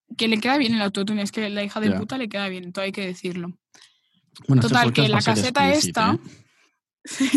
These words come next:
Speaker 1: sí,
Speaker 2: Porque
Speaker 1: la caseta esta ahora está vacía, ¿vale?
Speaker 2: Mm.
Speaker 1: Y hemos decidido que vamos a hacer como, como un estudio más pequeño de grabación.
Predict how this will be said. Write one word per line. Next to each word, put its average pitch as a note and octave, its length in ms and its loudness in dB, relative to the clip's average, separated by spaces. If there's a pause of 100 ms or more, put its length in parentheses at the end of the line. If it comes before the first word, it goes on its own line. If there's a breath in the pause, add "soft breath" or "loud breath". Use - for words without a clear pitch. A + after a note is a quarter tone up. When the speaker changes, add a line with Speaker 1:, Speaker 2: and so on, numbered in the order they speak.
(800 loud breath)
Speaker 1:
sí, G#3+ 280 0
Speaker 2:
Porque F3+ 160 -4
Speaker 1:
la G3+ 120 -2
caseta G#3+ 480 -2
esta C4+ 340 0 (280)
ahora B3 160 4
está C4+ 160 2
vacía, G3+ 420 0
¿vale? A3+ 260 -2 (300 soft breath)
Speaker 2:
Mm. A#2+ 140 2
Speaker 1:
Y - 40 4
hemos C4 180 2
decidido C4+ 760 0 (200)
que A3+ 100 -2
vamos A3 160 2
a C4 40 2
hacer C4+ 260 -2
como, G3+ 680 0 (300)
como G#3+ 260 -2
un A3 100 2
estudio C4 400 0
más A#3+ 160 2
pequeño A3+ 380 -2
de A#3+ 80 -2
grabación. F#3 800 -4